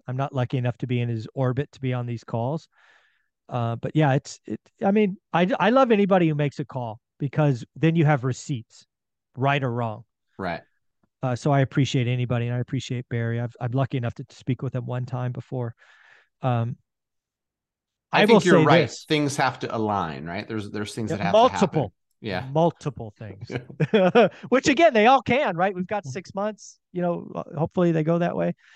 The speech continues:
Speaker 1: Um, yeah, I could see it. And the other thing I will say is what we, what I've learned talking to my real estate agents and brokers is all we need is mortgage rates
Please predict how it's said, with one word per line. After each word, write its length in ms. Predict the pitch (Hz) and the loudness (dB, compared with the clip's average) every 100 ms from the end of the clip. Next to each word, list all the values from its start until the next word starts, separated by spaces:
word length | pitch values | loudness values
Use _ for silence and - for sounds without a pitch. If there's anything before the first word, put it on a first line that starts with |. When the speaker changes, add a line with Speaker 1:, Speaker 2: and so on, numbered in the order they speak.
| - - _ _ _ - | -20 -20 _ _ _ -2
Speaker 1:
Um, 520 | 151 143 135 127 120 _ _ _ _ _ _ _ _ _ _ _ _ _ _ _ _ _ _ - | 2 2 0 -4 -12 _ _ _ _ _ _ _ _ _ _ _ _ _ _ _ _ _ _ -2
yeah, 140 | 185 | 2
I 80 | 175 | 2
could 160 | 196 - | 0 -2
see 140 | 220 | 0
it. 100 | 175 | 0
And 180 | 160 180 - | 0 -4 -4
the 140 | 160 | 0
other 140 | 180 247 | 2 2
thing 200 | 196 151 | 0 -2
I 100 | 139 | -2
will 140 | 131 | -2
say 440 | - 139 127 123 135 | -4 -4 -4 -6 -6
is 420 | 131 123 120 120 _ _ _ _ _ _ _ | -6 -4 -4 -8 _ _ _ _ _ _ _
what 220 | - 175 175 | -2 -2 0
we, 160 | 190 208 | -2 0
what 180 | 170 160 | 0 0
I've 240 | 170 180 | -2 -2
learned 240 | 156 160 151 | -2 -4 -4
talking 240 | 156 - | -6 -6
to 60 | 147 | -8
my 100 | 135 | -6
real 240 | 127 139 | -4 -4
estate 240 | 139 151 | -6 -6
agents 420 | 135 135 139 131 131 | -6 -8 -10 -14 -14
and 120 | 113 | -10
brokers 480 | 131 139 - 113 - | -6 -6 -6 -10 -10
is 180 | - - | -14 0
all 180 | 160 170 | 2 6
we 120 | 170 | 6
need 180 | 156 147 | 4 4
is 180 | 131 | 2
mortgage 380 | 143 131 131 127 | 2 0 0 -2
rates 280 | 131 120 - | -4 -6 -8